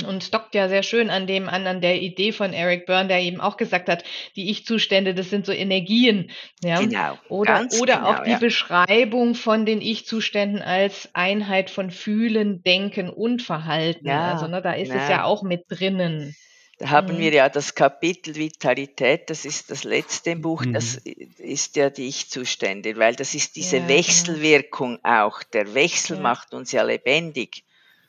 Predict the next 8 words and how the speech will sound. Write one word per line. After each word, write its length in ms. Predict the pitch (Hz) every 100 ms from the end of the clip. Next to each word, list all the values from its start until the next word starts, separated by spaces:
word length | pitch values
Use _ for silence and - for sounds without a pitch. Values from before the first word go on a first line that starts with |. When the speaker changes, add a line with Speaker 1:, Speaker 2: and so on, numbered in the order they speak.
| _
Speaker 2:
Und 160 | 156 -
das, 240 | - 196
Speaker 1:
Mhm. 60 | 220
Speaker 2:
äh, 120 | 240
zu 160 | - 123
erleben 680 | 120 - 175 208 208 180 170
wirklich, 680 | 160 120 - - 71 - 107
ja. 320 | 123 160